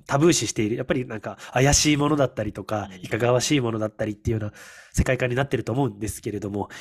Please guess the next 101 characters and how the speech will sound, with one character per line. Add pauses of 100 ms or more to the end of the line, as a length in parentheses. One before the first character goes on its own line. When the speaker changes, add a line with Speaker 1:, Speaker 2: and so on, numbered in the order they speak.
(100)
Speaker 1:
っ
ぱ
り
最
初、 (120)
新
し
い
テ
ク
ノ
ロ
ジ
ー
っ
て、
ま
あ、
必
ず
そ
う
言
わ
れ
る
よ
ね、 (140)
み
た
い
な
よ
う
な
と
こ
ろ
が、
や
っ (300)
ぱ
り
こ
れ
の
冒
頭
に
は
書
い
て
ま
す
ね。
ち
ょ
っ
と
読
み
上
げ
た
い
ん
で
す
け
れ
ど
も、
な
ん
か
や
っ
ぱ
今
日
の (480)
こ
の
カ
ジ
ノ
の
よ
う
な
投
機、
ま
あ、
く-、
あ
の、
こ
の (640)
ク-、